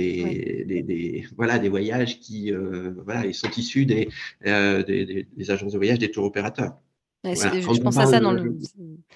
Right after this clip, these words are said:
Speaker 1: si, si jamais des, une agence de voyage ou un tour opérateur nous, nous écoute et qui sont pas dans ce, voilà, qui sont pas engagés dans ce programme, ça peut peut-être les intéresser. C'est pour ça que je me posais la question de savoir si vous aviez ce type de partenaire.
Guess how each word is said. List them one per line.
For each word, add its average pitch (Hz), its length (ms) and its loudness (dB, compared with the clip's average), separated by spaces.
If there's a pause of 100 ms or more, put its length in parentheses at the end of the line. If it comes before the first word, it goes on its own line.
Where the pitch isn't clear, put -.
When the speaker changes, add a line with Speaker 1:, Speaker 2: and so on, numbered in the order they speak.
(520)
Speaker 1:
si, - 140 -20
si - 140 -10
jamais 180 240 4
des, 165 160 0
une 180 160 4
agence 170 220 0
de 180 60 -6
voyage 175 280 -4
ou 170 60 -8
un 165 60 -6
tour 170 160 -8
opérateur 170 480 -4
nous, 165 160 -4
nous 170 200 -2
écoute 185 340 -2
et - 180 -2
qui - 140 -14
sont 170 160 -4
pas 180 180 2
dans 165 140 -2
ce, - 440 -8
voilà, - 220 -10
qui - 100 -18
sont 175 100 -8
pas 170 100 -6
engagés 170 300 -2
dans 170 100 -6
ce - 80 -14
programme, 175 340 -4
ça 196 100 -4
peut 165 100 -8
peut-être - 220 -6
les 170 80 -4
intéresser. 165 560 -6
C'est - 80 -20
pour - 140 -12
ça 185 100 -4
que - 60 -10
je 202 60 -4
me 170 60 -4
posais 180 200 -4
la 185 40 -2
question 185 220 -6
de - 40 -6
savoir 185 180 -4
si - 100 -10
vous 165 100 -6
aviez 165 140 -6
ce - 80 -12
type 180 180 -10
de 175 60 -6
partenaire. 170 460 -8